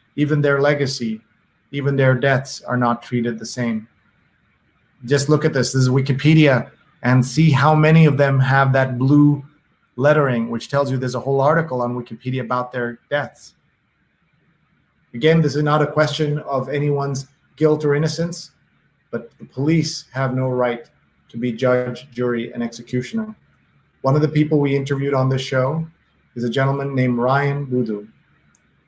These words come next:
And he said to us, and he wrote it in a U S A Today op-ed, that his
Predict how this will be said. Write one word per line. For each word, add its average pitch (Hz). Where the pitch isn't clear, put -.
And 123
he 147
said 151
to 120
us, -
and 120
he 120
wrote 127
it 143
in 135
a 135
U 139
S 135
A 143
Today 135
op-ed, 135
that 127
his 135